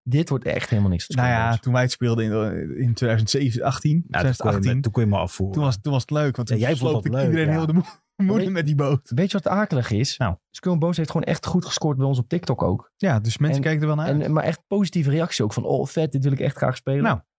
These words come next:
Speaker 1: Maar ik snap het niet.
Speaker 2: Nou ja, ik ga een extra code aanvragen, omdat ik hoor dat jij TikTok-content moet
Speaker 1: Die
Speaker 2: maken.
Speaker 1: mensen die gaan echt zo teleurgesteld zijn met die game. Het is echt
Speaker 2: Ja, maar
Speaker 1: ongelooflijk.
Speaker 2: of juist niet. En ze, ze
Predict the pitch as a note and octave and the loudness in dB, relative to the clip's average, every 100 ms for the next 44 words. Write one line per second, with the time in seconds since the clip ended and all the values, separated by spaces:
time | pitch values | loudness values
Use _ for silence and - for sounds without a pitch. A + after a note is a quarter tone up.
0 | _ _ - - - B3 G3 F3+ - _ | _ _ -2 -2 -2 0 2 0 -4 _
1 | _ - D3 B2+ - - C#3 C3+ C3 B2+ | _ -4 0 2 0 -2 -2 0 2 2
2 | D#3 F3 G#2 G#2 A2 G#2+ B2 A#2+ B2 C3+ | 2 2 2 0 0 2 2 2 0 2
3 | C3 C3 C3+ C#3+ F#3 - - C3 A2 G#2 | 2 2 0 0 -2 -4 -2 0 0 2
4 | B2 C3+ D#3 C3+ B2+ C3 B2+ B2 - D#3 | 2 2 0 0 0 0 0 -2 0 0
5 | F#3 E3 D#3 E3 - B2+ B2+ A#2 G#2+ G#2+ | 0 0 -2 -2 -2 -2 0 0 2 2
6 | A2 D#3+ G#3 - - - - - - E3 | 2 2 -2 -6 -10 -8 -8 -8 -6 -2
7 | C#3 D3 D3+ F#3+ G2 D#3 C#3+ C3+ D#3+ D3 | 0 0 0 -4 -2 0 0 2 0 2
8 | A#2+ A#2+ A#2+ - B2+ - C#3+ | 2 2 -2 -6 -8 -2 -2